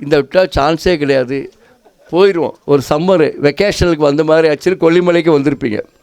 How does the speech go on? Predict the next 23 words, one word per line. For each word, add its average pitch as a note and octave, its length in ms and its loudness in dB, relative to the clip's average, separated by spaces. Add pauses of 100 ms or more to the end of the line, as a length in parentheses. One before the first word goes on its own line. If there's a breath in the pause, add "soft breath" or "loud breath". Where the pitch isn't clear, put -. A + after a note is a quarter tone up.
(400 soft breath)
ஆனா G#3+ 180 2
ஒரு F#3+ 120 2
சும்மா A3+ 380 0
ஒரு E3+ 260 2
என்டர்டெயின்மெண்ட்டா F#3+ 840 0 (340 soft breath)
இந்த D#3 60 -8
ஊர் F3 200 4
ஃபுல்லா F#3+ 380 2
ட்ரிங்க்ஸு, E3+ 640 0 (500 soft breath)
ஸ்மோக்கிங், D#3+ 540 0
பந்தால D3 640 0 (260)
இருக்கும், F#3+ 500 -4
மெஜாரிட்டி D3 480 0
அப்படித்தான் F3 300 2
இருக்கும். F3 300 0 (600 soft breath)
ஆனா F3+ 240 0
எந்த G3+ 520 0
ஒரு A3 260 4
சிந்தனை, G3+ 580 0
நெகட்டிவான G3 580 0
தாட்ஸே F3 360 0
இல்லாம E3 640 0 (480 soft breath)
நம்மளுடைய E3 220 0